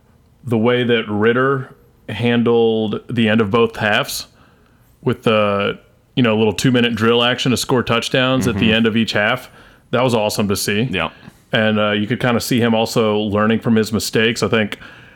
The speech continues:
Speaker 1: that was in the fourth, I can't remember if that was the end of the first half or end of the game, where there was kind of a B S, he threw a pick, then there was kind of a B S pass interference call,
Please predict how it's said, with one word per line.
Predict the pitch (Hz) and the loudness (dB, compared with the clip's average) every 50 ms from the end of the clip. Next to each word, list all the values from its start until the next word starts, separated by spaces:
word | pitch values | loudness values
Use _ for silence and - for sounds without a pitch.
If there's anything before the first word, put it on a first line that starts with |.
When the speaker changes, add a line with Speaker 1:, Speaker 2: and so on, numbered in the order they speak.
| - _ | -12 _
Speaker 1:
that | - 123 | -2 0
was | 104 113 | 2 2
in | 113 98 | 0 0
the | |
fourth, | 87 - - - - - - - 135 120 120 123 120 113 - - - - - _ - - - - - - - _ _ - - | -2 -6 -16 -20 -20 -20 -4 -2 0 0 0 0 -2 -4 -6 -18 -20 -20 -20 _ -20 -20 -20 -20 -20 -20 -20 _ _ -20 -6
I | - | -2
can't | - 196 | 0 2
remember | 175 156 139 | 2 2 2
if | 127 | 2
that | 135 131 | 2 4
was | 113 127 | 4 4
the | 131 | 4
end | 123 120 | 4 2
of | |
the | 107 | 0
first | 92 - 135 120 - - | 0 0 0 0 2 0
half | 117 113 113 - | 0 0 0 0
or | - 107 104 110 - - | 0 0 0 0 -2 -2
end | - 117 | 0 0
of | 110 101 | 2 2
the | 101 | 0
game, | 92 101 107 104 104 104 98 | 0 2 2 2 2 0 0
where | 98 98 98 90 - - - - - - - - | 0 0 -2 -4 -6 -14 -20 -20 -20 -20 -6 -4
there | 139 | -4
was | 117 - | -2 0
kind | - 185 175 143 | 0 0 2 2
of | 127 113 | 2 2
a | 95 | 2
B | 127 123 123 123 | 0 2 2 2
S, | 117 117 117 117 113 - - - - - - - - _ | 2 2 2 0 -2 -4 -10 -10 -12 -14 -16 -20 -20 _
he | - 143 135 | -2 -2 0
threw | - 151 156 151 127 | 0 2 2 2 0
a | |
pick, | - - - 135 123 120 120 - - - - _ - - - - - - - - _ _ _ _ _ _ | 0 -2 -2 0 2 0 0 -2 -6 -12 -14 _ -20 -20 -20 -20 -20 -20 -20 -20 _ _ _ _ _ _
then | - 127 113 | -2 0 2
there | 117 117 | 2 2
was | 113 - | 0 0
kind | - - 135 | 0 -2 0
of | 120 113 | 2 0
a | 110 | 0
B | 95 - 127 120 120 117 | 0 0 0 2 2 2
S | 113 113 113 107 - - - - - - - - | 2 0 0 -2 -4 -8 -10 -10 -12 -14 -12 -6
pass | - 123 120 110 - | -2 -2 -2 -2 0
interference | 127 120 104 - 123 113 110 117 113 - | -2 -2 0 0 0 0 0 0 -2 -2
call, | - 123 117 117 117 120 - - _ | -2 -2 0 0 -2 -4 -6 -12 _